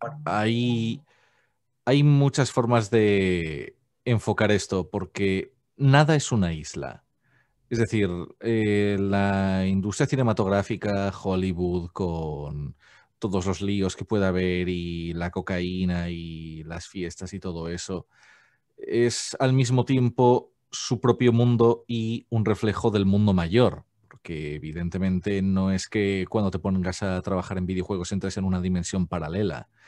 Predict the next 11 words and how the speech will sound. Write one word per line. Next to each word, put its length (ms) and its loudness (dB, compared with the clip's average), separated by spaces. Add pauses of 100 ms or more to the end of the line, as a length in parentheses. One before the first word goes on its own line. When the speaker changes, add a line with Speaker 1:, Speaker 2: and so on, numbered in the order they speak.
(360)
Speaker 2:
Sin 200 -2
embargo, 640 0 (180)
como 340 -6
ocurre 360 -6
dentro 280 -2
de 80 -2
todas 260 -6
partes, 360 -6
como 220 -4
puede 160 -6
ocurrir 500 -2